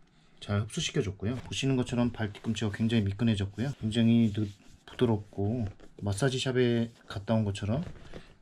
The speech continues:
굉장히 발이 부드러워졌습니다. 구매해놓고 일주일에 한 번씩 발 관리하시면 좋을 것 같고요. 지금 가격도 합리적으로 팔고 있으니까 한번 들어가서 보시면 좋을 것 같습니다. 이것으로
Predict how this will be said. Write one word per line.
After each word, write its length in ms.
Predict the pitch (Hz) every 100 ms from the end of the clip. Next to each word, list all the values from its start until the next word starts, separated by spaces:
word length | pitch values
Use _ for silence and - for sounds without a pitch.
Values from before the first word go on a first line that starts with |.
| -
굉장히 400 | 98 101 104 101
발이 240 | 98 101
부드러워졌습니다. 920 | - 123 110 110 82 - 80 76 78
구매해놓고 1040 | - 123 139 127 110 98 - 113 127 90 98
일주일에 360 | 143 - 151 135
한 120 | 180
번씩 320 | 170 - 135
발 200 | 110 113
관리하시면 480 | - 104 107 101 110
좋을 200 | 104 98
것 100 | 110
같고요. 420 | 90 - 110 139 -
지금 160 | 110
가격도 360 | - 117 123 147
합리적으로 420 | 175 180 151 139
팔고 220 | - 151
있으니까 580 | 127 - 95 - 131 104 - _ - - - - _
한번 280 | - 135 131
들어가서 460 | - 110 110 113 104
보시면 380 | - 98 113 104
좋을 180 | 92
것 140 | 92 -
같습니다. 520 | 87 - 82 78 73 - _ -
이것으로 720 | 120 143 139 127 127 131 117